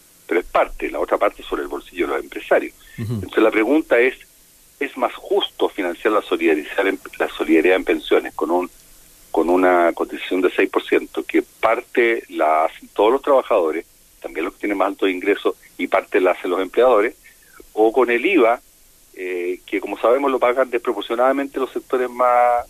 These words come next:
Speaker 1: más carentes?
Speaker 2: Ujú.
Speaker 1: Eh, entonces, eh, a mí me parece que desde el punto de vista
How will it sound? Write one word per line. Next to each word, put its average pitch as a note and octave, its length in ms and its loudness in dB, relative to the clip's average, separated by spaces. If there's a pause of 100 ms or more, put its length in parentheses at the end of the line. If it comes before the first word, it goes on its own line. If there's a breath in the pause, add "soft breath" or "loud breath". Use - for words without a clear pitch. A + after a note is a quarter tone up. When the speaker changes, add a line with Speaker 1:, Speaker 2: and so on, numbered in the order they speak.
Speaker 1:
más A2+ 300 0
carentes? G3+ 560 -2 (140)
Speaker 2:
Ujú. A2+ 240 -6 (260)
Speaker 1:
Eh, - 160 -16
entonces, F#2+ 520 -2
eh, F#2+ 1120 2
a D#2 120 0
mí G#2 140 -2
me A2+ 140 2
parece G#2 300 0
que F2+ 80 2
desde D#2+ 100 0
el - 80 -4
punto G2 280 -2
de F2+ 100 6
vista F#2+ 340 0